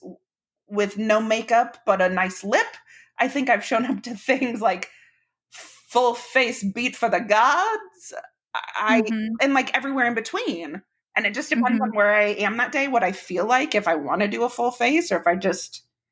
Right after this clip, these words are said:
Speaker 1: don't.
Speaker 2: Right.
Speaker 1: And feeling
Speaker 2: And I mean, that's, that's the point, is,
Speaker 1: Yeah.
Speaker 2: like, I, I want people to be themselves.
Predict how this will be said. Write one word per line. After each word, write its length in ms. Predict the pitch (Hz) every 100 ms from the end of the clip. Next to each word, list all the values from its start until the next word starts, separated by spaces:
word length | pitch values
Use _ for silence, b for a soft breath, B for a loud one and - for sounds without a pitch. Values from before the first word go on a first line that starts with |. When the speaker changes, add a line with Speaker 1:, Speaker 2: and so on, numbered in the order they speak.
| _ _ _ _ _ _ _ 190 _ -
Speaker 1:
don't. 540 | - 202 427 - - - _ _ _ _ _ _ _ _ _ -
Speaker 2:
Right. 300 | 208 214 - _ _ _
Speaker 1:
And 180 | 208 233
feeling 400 | - 233 214 214
Speaker 2:
And 80 | 254
I 60 | 285
mean, 320 | 302 294 240
that's, 400 | 269 294 - - _ _ _
that's 200 | 254 -
the 80 | -
point, 540 | - - 320 208 160 -
is, 140 | 208 220
Speaker 1:
Yeah. 120 | 392
Speaker 2:
like, 100 | 359 -
I, 320 | 208 214 240 240 _ b b b b b b _ -
I 160 | 220
want 520 | 220 233 240 254 247 -
people 380 | - 233 220 214
to 180 | - 220
be 400 | 196 240 233 226 _
themselves. 840 | 220 214 - 208 190 165 - -